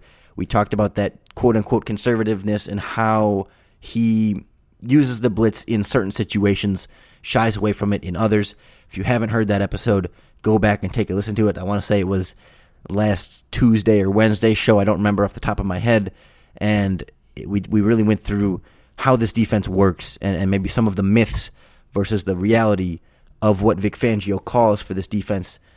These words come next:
Like I said, go back and listen to it. Make sure you're subscribed to the podcast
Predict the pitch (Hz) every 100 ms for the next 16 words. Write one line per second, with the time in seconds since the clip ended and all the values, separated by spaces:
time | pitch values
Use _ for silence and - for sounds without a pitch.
0 | _ 110 110 110 101 85 110 107 104 101
1 | 107 - 98 104 92 _ _ _ 107 113
2 | - 117 107 101 - 90 - 113 110 104
3 | 87 120 98 - 101 92 - 95 95